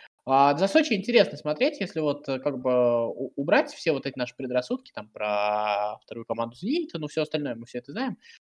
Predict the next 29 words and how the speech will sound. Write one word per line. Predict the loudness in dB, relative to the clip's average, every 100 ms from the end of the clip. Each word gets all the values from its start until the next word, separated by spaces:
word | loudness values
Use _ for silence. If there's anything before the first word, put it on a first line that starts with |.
| _
то | -2 -2 -2 -8
чисто | -10 -10 -10
посмотреть | -8 -10 -10 -10
на | -2
Сочи, | -2 -2 -8 -8 _ _ -4
а, | -2 -2
действительно | -2 -4 -4
команда, | -6 -2 -2 0 2 4 4 4 4 2 -4 -6 -12 -6
вот | 4
когда | 6 6
пришла | 4 0 6 6
только | 6 -2 -2
из | -4
Ф | -4
Н | -2
Л, | 0 -2
вот | -4
там | -6
точили, | -8 -6 -8 -6
там | -6
было | -6
непонятно, | -6 -4 -4 -6
чем | -16 -20
они | _
занимаются, | _ -14 -14 _
в |
общем, | _ -20
ничего | -20
интересного | -20 _ -20